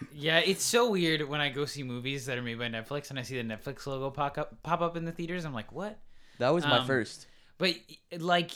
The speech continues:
Speaker 1: yeah, Glass Onion's a really good example, like, of a movie that it's almost like I feel like these companies expect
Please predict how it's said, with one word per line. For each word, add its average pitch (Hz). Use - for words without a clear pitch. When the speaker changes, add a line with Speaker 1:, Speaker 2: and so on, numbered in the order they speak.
Speaker 1:
yeah, 180
Glass 190
Onion's 214
a 160
really 170
good 156
example, 120
like, 131
of 143
a 147
movie 156
that 135
it's 202
almost 294
like 247
I 160
feel 214
like 147
these 151
companies 175
expect -